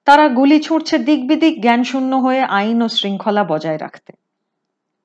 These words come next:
দুদিক থেকে দুটা গলি এসে মিশেছে এ জায়গায়।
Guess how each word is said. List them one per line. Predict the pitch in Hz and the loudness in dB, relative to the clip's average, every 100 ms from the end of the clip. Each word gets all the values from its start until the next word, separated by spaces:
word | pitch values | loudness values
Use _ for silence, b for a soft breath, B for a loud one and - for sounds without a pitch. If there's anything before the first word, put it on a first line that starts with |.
| _ _ _ _ _ _ _ _ _ _ _ 190 | _ _ _ _ _ _ _ _ _ _ _ -8
দুদিক | 220 285 349 339 | -2 2 2 2
থেকে | 349 339 302 | -4 -4 -4
দুটা | 262 294 285 | -2 0 0
গলি | 202 214 269 269 | 0 0 2 2
এসে | 254 254 | 0 -2
মিশেছে | 233 196 202 - 226 | -2 -2 -6 -4 -4
এ | 165 | -4
জায়গায়। | 156 117 - 127 | -6 -10 -14 -18